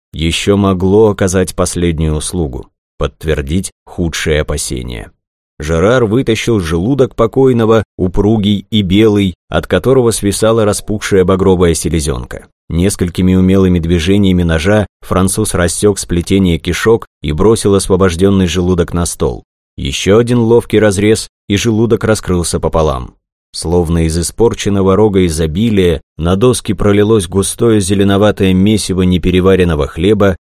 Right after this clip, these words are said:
и зерна. Тотчас же по всей кузнице распространился зловонный запах,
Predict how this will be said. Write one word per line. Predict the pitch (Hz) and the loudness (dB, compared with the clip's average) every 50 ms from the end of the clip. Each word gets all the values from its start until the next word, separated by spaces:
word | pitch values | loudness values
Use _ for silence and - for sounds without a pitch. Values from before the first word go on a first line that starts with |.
| _ - | _ -8
и | - | -6
зерна. | 82 71 76 82 76 73 73 71 65 58 57 - _ _ _ _ _ _ _ _ _ _ _ _ | -4 -2 -2 -2 -2 -2 -4 -4 -6 -8 -10 -14 _ _ _ _ _ _ _ _ _ _ _ _
Тотчас | - 73 67 - - - 104 117 117 | -4 -4 -2 -4 -4 0 0 0 2
же | 98 90 87 98 95 | 0 -2 -2 -2 -2
по | 87 90 85 | 0 -2 -2
всей | 78 - - 87 78 | -2 -4 -4 -6 -6
кузнице | 76 - - 110 117 98 95 92 90 90 - - 95 90 - - _ _ | -6 -4 -4 -2 -2 0 0 -2 -2 -2 -2 -2 -2 -2 -2 -6 _ _
распространился | 85 85 85 - - - 90 - - - - 80 80 85 98 113 104 - - 95 | -6 -4 -4 -4 -4 -4 -6 -6 -6 -4 -4 -2 0 0 0 0 -2 -2 -4 -6
зловонный | 87 78 85 85 85 82 95 95 90 85 82 80 | -4 -2 -2 -2 0 0 2 2 2 2 0 0
запах, | 73 69 69 69 78 87 87 80 - 65 64 - - | -2 -4 -4 -4 -2 0 0 0 -2 -4 -8 -10 -14